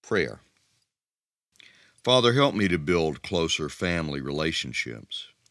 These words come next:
Grant me the courage to be more vulnerable and open with the ones I love.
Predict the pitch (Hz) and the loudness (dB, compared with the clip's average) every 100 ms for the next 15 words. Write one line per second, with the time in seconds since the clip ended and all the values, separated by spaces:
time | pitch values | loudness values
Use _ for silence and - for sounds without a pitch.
0 | _ _ _ _ _ - 123 135 131 117 | _ _ _ _ _ 4 4 6 2 0
1 | - 107 107 104 - 87 87 82 80 80 | 2 4 4 2 -2 0 0 0 -2 2
2 | 98 110 110 107 107 104 71 76 90 101 | 2 2 0 2 2 2 0 0 2 2
3 | 101 90 80 80 82 85 85 80 78 65 | 0 -2 -4 -4 -4 -4 -2 -2 -2 -4
4 | 65 65 | -8 -10